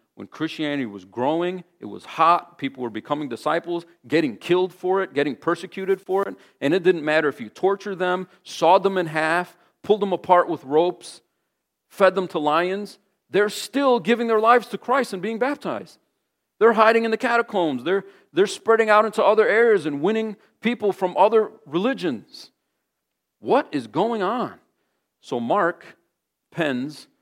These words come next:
this gospel, and it's the shortest gospel. When you read it, you will see, "Wait a minute, what happened to the details?" No, no, no. Jesus went here, he went, did that, he did this,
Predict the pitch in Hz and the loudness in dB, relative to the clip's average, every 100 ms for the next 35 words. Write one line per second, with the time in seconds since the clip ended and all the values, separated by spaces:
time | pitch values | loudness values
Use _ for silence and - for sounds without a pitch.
0 | _ _ _ 143 156 - 156 185 - - | _ _ _ -6 -6 -2 -2 -2 -6 -12
1 | 104 135 _ _ _ _ _ _ _ _ | -12 -12 _ _ _ _ _ _ _ _
2 | _ 127 143 143 120 - - 226 214 208 | _ -8 -8 -6 -10 -8 -4 -2 -2 -4
3 | 190 165 143 - - _ _ _ _ _ | 0 -2 -2 -16 -20 _ _ _ _ _
4 | _ _ _ _ 104 143 202 208 226 190 | _ _ _ _ -4 -2 -2 -6 -4 -4
5 | 101 113 160 170 - 196 120 - 214 320 | -4 -4 -2 -2 -4 -8 -8 -4 -2 -2
6 | 180 104 110 185 233 226 208 208 196 277 | -2 -4 -4 -2 -4 -6 -10 -10 -6 -6
7 | - 117 95 - _ _ _ - 247 220 | -4 -4 -6 -14 _ _ _ -8 -4 -2
8 | 190 180 - - _ _ _ _ _ _ | -4 -6 -20 -20 _ _ _ _ _ _
9 | _ _ _ - 135 135 120 120 143 190 | _ _ _ -12 -10 -10 -8 -6 -4 -4
10 | 180 - - 120 117 107 - 104 110 143 | -4 -6 -10 -8 -8 -10 -16 -10 -4 0
11 | 175 175 - - 127 110 104 147 156 | 2 0 -6 -10 -10 -8 -4 -2 -4